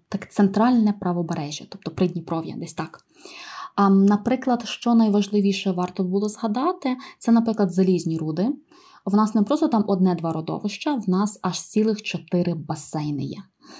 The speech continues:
А в-, і деякі з них є навіть дуже великими по, а, по рівню не тільки України, але й світу. А, наприклад, найвідоміший — це і Криворіжський басейн, тобто біля Кривого Рогу розташований.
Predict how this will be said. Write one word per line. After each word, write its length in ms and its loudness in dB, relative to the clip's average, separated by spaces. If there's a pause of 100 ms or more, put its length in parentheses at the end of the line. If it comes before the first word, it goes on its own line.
(400)
А 180 4
в-, 280 -4
і 200 6 (260)
деякі 440 2
з 100 0
них 300 2
є 140 4
навіть 360 2
дуже 300 2
великими 680 2 (100)
по, 340 0
а, 120 -4 (100)
по 80 4
рівню 200 8
не 100 6
тільки 280 -2
України, 640 0
але 220 -2
й 40 -6
світу. 380 -8 (1300)
А, 80 6
наприклад, 400 4
найвідоміший — 800 4
це 140 2
і 40 4
Криворіжський 880 0 (180)
басейн, 480 2 (120)
тобто 200 0
біля 200 2
Кривого 360 -2
Рогу 200 -6
розташований. 760 -2